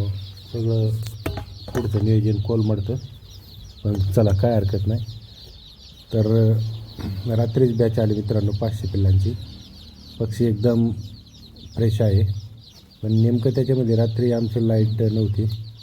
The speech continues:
त्याच्यामुळं रातभर जागावं लागलं रात्री मित्रांनो. कारण गार असल्यामुळं पिल्लं उभासाठी एकमेकांच्या जवळ येत होती,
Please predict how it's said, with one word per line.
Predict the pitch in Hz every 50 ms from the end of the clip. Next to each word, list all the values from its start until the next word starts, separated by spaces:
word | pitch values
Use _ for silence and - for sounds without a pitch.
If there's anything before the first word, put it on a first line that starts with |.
| - - - - - - - - - _ - - - -
त्याच्यामुळं | - 110 110 113 110 110 110
रातभर | 110 110 113 117 110 98 95 107 104
जागावं | 104 104 110 107 107 104 101 101
लागलं | 101 98 98 101 101 104
रात्री | 101 101 98 98 98 104 101
मित्रांनो. | 98 98 98 95 95 98 95 98 98 98 - - - - - - - - - - - - - - - - - - - - - - - - - - - - - - - - - -
कारण | 110 110 107 107 104 104
गार | 104 101 98 98 113 117 117 113 110
असल्यामुळं | 113 110 110 - - 110 104 107 110 110 107 107
पिल्लं | 107 - - 113 110 110 107 107 107 104 104 98 98 - - - - - - - - - -
उभासाठी | 117 113 113 110 110 107 107 107 107 107 107 113 107 110
एकमेकांच्या | 110 107 110 107 110 110 110 107 101 104 104
जवळ | 98 107 104 104 104
येत | 107 107 107 -
होती, | - - -